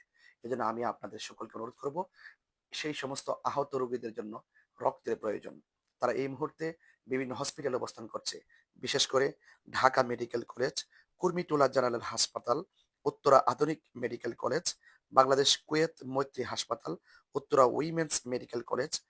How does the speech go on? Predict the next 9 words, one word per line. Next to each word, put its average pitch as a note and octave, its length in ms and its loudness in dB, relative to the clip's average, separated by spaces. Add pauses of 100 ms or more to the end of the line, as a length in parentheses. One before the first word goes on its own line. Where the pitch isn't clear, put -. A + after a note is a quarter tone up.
(240)
মনসুর D3 380 4
আলী C3+ 160 4
মেডিকেল A#2 380 -4
কলেজ, D3 320 2 (600)
আহ, A2 380 2 (340)
এবং A#2+ 240 -6
উত্তরা C3 280 -4
দিয়াবাড়ির A#2 440 -2
আশেপাশে - 580 -4